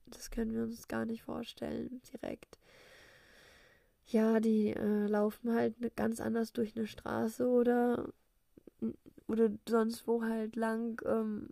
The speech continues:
wir sehen dann halt andere Sachen, aber die sehen halt alle Sachen und fragen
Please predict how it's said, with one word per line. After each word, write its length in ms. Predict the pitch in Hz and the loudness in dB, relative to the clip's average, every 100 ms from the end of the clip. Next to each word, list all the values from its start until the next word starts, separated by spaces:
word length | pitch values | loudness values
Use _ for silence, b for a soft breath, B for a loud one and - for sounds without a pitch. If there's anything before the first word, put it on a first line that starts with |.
| - | -10
wir 280 | 214 220 220 | -4 0 0
sehen 280 | 208 214 208 | 0 -2 -2
dann 220 | - - - | -4 -6 -8
halt 260 | - 220 | -8 -2
andere 440 | 214 226 233 226 220 | -2 0 -2 -4 -4
Sachen, 360 | 214 202 - | -4 -6 -8
aber 220 | 220 220 214 | -6 -4 -2
die 180 | 226 | -4
sehen 300 | 214 220 214 208 | -2 -4 -4 -6
halt 160 | - | -6
alle 260 | - 226 233 | -4 0 -2
Sachen 420 | - - - - _ _ _ - | -4 -20 -16 -16 _ _ _ -6
und 220 | 214 220 | -6 -6
fragen 460 | - 220 233 240 | -2 2 4 2